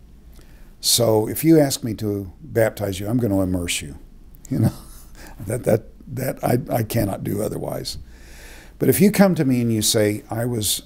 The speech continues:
I was sprinkled," um, I will say, "Was it as an act after you came to Christ?" Yes. It's fine. I'll,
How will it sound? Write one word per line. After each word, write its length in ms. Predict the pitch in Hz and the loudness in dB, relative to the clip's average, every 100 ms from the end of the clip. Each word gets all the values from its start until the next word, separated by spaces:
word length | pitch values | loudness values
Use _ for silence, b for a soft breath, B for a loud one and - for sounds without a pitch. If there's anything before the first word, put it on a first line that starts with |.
| - | -10
I 160 | 110 | -10
was 200 | 104 101 | -8 -4
sprinkled," 600 | - - 131 110 117 120 - - - - b b b b - - | -4 -2 -4 -2 -4 -6 -12 -20 -20 -20 b b b b -14 -8
um, 460 | 92 95 95 92 - | -4 -2 -4 -6 -8
I 120 | - 110 | -4 -2
will 140 | 98 | 0
say, 220 | - 104 | -2 0
"Was 240 | 101 104 104 | -2 -2 -2
it 120 | - - - - | -6 -12 -20 -10
as 280 | 110 107 98 | -4 -2 -2
an 280 | 101 104 - | -4 -6 -4
act 340 | 113 107 - - | -4 -4 -8 -4
after 380 | 117 110 - 110 | -2 -2 -4 -4
you 200 | 104 98 | -4 -6
came 260 | 107 110 | -4 -4
to 60 | 107 | -6
Christ?" 520 | - 113 120 127 - - | -4 -4 -2 -6 -10 -10
Yes. 380 | - - - - B B B B B B B B | -12 -8 -10 -10 B B B B B B B B
It's 140 | - | -8
fine. 260 | 98 92 - - - | -6 -8 -10 -16 -6
I'll, 220 | 101 101 | -6 -6